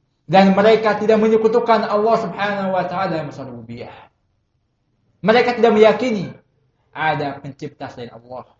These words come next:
Mereka tidak meyakini ada pemberi rezeki, ada yang pengatur selain Allah Subhanahu wa taala. Tidak meyakini. Mereka menetapkannya.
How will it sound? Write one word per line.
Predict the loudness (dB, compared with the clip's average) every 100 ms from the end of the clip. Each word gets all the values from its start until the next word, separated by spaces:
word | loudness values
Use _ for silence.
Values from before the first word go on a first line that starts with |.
| _ _ _ _ _ _ _ _ _ _ _ _ _ _ _ -2
Mereka | 2 4 4
tidak | 6
meyakini | 8 6 6 0 -4 -8 -14 _ _ _
ada | 2 2 4 2
pemberi | 0 0 2 4
rezeki, | 4 2 0 0 4
ada | 6 6 4
yang | 2 -2
pengatur | -4 2 4 4 2
selain | 0 -6 -6
Allah | -6 -8 -10
Subhanahu | -12 -12 -10 -10
wa | -12
taala. | -14 -16 -16
Tidak | -14 -12
meyakini. | -10 -12 -16 -18 -20 _ _ _ _ _ -20
Mereka | -18 -20
menetapkannya. | -20 -20 _ -20 _ _